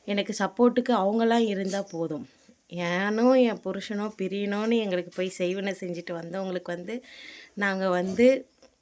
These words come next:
அந்த சொந்தம் எங்களுக்கு வேணாம். ஏன் நானும் என் புருஷனும் அழியணும்னு நினைச்சவங்களுக்கு வந்து, நாங்க சொந்தமா இருக்கணும்னு நாங்க கொஞ்சம் கூட நினைக்கல. எங்களுக்கு அப்படியாப்பட்ட சொந்தமும் வேணாம் சிஸ்டர். இது வந்து நீங்க அந்த ஒரு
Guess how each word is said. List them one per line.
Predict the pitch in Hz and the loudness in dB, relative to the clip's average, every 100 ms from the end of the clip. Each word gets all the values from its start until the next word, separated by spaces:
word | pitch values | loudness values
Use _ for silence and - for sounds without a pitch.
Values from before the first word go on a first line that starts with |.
| - | -8
அந்த | 208 202 | -4 -2
சொந்தம் | 196 190 196 | -2 -2 -2
எங்களுக்கு | 202 180 175 | -2 -4 -6
வேணாம். | 160 170 175 180 - _ | -6 -4 -4 -6 -10 _
ஏன் | - 180 | -8 -4
நானும் | 185 190 202 214 240 | -2 -4 -4 2 4
என் | 247 220 | 4 2
புருஷனும் | 214 196 - 208 190 | -4 -8 -4 -4 -4
அழியணும்னு | 185 208 214 220 233 202 | -2 -2 -2 -2 -2 -2
நினைச்சவங்களுக்கு | 185 196 196 180 180 180 | -6 -8 -8 -8 -6 -4
வந்து, | 208 277 - - - - _ _ _ - - | -2 -4 -4 -20 -20 -20 _ _ _ -20 -12
நாங்க | 180 202 196 | -8 -6 -4
சொந்தமா | 190 185 202 208 190 | -4 -4 -4 -4 -6
இருக்கணும்னு | 180 180 190 208 | -6 -8 -6 -6
நாங்க | 180 170 | -8 -10
கொஞ்சம் | - 165 165 175 | -10 -8 -6 -6
கூட | 180 208 | -6 -8
நினைக்கல. | 190 175 180 196 226 | -6 -6 -8 -8 -8
எங்களுக்கு | 202 185 | -8 -10
அப்படியாப்பட்ட | 160 180 175 165 | -8 -8 -10 -14
சொந்தமும் | - 160 170 202 208 196 | -10 -8 -6 -6 -6 -6
வேணாம் | 175 185 202 190 - | -6 -6 -6 -10 -14
சிஸ்டர். | 170 - 233 - - - - - | -14 -6 -6 -6 -12 -18 -18 -8
இது | 202 185 | -4 -2
வந்து | 190 214 240 | 0 4 4
நீங்க | 233 202 | 4 0
அந்த | 185 180 | -2 -2
ஒரு | 180 196 | -2 -4